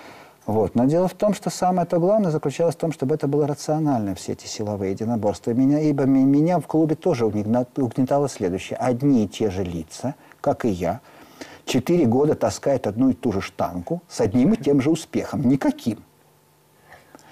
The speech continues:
И тогда я начал искать систему, которая бы мне позволила это сделать. К сожалению, система оказалась не совсем российская. Система, она американская, система, которая называется "два в одном".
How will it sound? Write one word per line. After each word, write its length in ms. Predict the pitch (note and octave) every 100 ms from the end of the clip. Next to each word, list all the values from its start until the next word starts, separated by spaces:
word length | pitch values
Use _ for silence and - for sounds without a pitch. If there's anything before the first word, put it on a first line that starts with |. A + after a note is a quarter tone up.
| - -
И 60 |
тогда 260 | - E3+ B3+
я 60 |
начал 280 | C4+ B3+ A#3+
искать 280 | A3+ - G#3+
систему, 420 | - - G3+ A3+
которая 320 | G#3+ F3 F3+
бы 100 | E3
мне 180 | D#3 D#3+
позволила 480 | D#3 D3 C#3 D3+ C#3+
это 160 | C3 C3+
сделать. 400 | A2 F2+ E2+ -
К 80 |
сожалению, 400 | - A2 C3 F#3+
система 400 | F3 C#3 - D3
оказалась 380 | C3+ C3 A#2+ G#2+
не 80 | A2
совсем 340 | A2+ F#2+ G#2
российская. 640 | F#2+ F2+ - - - - D#3+ - - - - -
Система, 420 | - A#2 D#3 D#3
она 160 | B2+ A2 G2+
американская, 720 | A2 G#2+ F#2+ - F#2 E2+ - -
система, 440 | G#2+ - C#3 C#3
которая 320 | A#2 A2+ A2
называется 460 | G#2+ G2+ G#2+ G2 G2+
"два 280 | F#2+ A#2 G#2
в 60 |
одном". 380 | F#2 - F2+